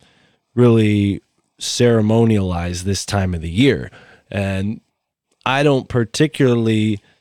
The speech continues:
know for sure who could know for sure, but it is interesting to think that maybe those pagan cultures have a l-, much l-,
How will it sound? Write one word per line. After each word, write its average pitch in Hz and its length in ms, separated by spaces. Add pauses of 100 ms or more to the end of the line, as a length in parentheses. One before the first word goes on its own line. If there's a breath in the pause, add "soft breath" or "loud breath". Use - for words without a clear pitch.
(160)
know 117 640
for - 240
sure 131 420
who 117 160
could 127 300
know 104 180
for 98 220
sure, 98 320
but 95 400
it 98 140
is 107 180
interesting 104 560
to 92 100
think 104 420 (380 loud breath)
that 92 160
maybe 98 320
those 95 260
pagan 98 480
cultures 98 600 (140)
have 104 340
a 95 40
l-, 95 260
much 104 380
l-, 101 140